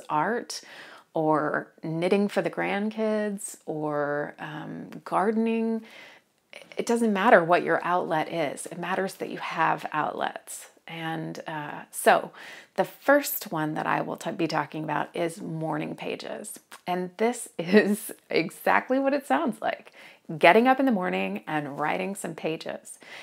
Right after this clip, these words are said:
In Julia Cameron's work, she talks about doing three longhand pages first thing in the morning. So you wake up, you go to the bathroom, you get your cup of coffee, you sit down,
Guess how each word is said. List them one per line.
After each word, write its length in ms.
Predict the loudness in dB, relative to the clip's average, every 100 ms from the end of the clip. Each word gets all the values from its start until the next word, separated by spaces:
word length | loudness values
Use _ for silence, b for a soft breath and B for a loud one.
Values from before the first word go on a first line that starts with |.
| B B B
In 340 | 2 4 4 4
Julia 300 | 6 8 6
Cameron's 600 | 2 0 2 2 0 0
work, 300 | 0 -2 -6
she 160 | -6
talks 360 | -2 -2 -2 -4
about 360 | -2 -2 -2 -6
doing 540 | -4 -2 -2 -4 -8 _ -20
three 880 | -18 -10 -8 -2 2 4 4 0 -2 -8 -8
longhand 680 | -4 2 4 4 2 2 0
pages 640 | -4 -4 -4 -4 -6 -12 _
first 460 | _ 0 0 0 -6
thing 380 | -4 -4 -4 -8
in 120 | -6
the 80 | -4
morning. 380 | -4 -6 -10 -12
So 420 | -8 -4 -4 -6 -12
you 200 | -10 -6
wake 320 | 0 2 4
up, 300 | 6 6 4 -4 -20 _ _ _ -6
you 120 | 0
go 120 | 2
to 60 | 2
the 80 | 4
bathroom, 640 | 4 4 2 -4 -4 -4
you 80 | -4
get 180 | -4
your 80 | -2
cup 180 | -2 -2
of 80 | -2
coffee, 340 | -4 -4 -6
you 100 | -12
sit 320 | -10 -6 -6 -6
down, 400 | -6 -6 -8